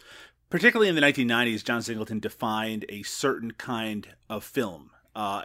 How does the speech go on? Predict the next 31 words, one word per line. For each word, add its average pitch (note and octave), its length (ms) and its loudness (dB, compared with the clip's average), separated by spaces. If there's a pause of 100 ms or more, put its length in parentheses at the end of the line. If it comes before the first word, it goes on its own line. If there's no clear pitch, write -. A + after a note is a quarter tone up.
and, C#3 320 -4 (260)
you D3 100 2
know, D3 60 6
you C#3+ 120 6
were D#3 60 6
talking D3+ 340 2
about B2 200 4
your A2+ 180 -4
own A#2 420 -2 (260)
sort A#2+ 200 0
of A2 120 0
biographical A2 1080 -2 (140)
background. E2+ 640 -4 (300)
Now, A2 160 0
people A#2 360 -4
who A2 200 -2
<laughs> A2 40 -4
listen - 260 -4
to - 160 -2
our A2 100 4
podcast, A#2 560 4
Liam, G#2 260 -2 (260)
know B2+ 120 4
that B2 120 4
I B2 80 6
grew B2 160 2
up A2+ 120 0
in A2+ 80 -2
Newfoundland. A2 520 -4 (400)
In D3+ 160 6
Newfoundland, G3+ 560 2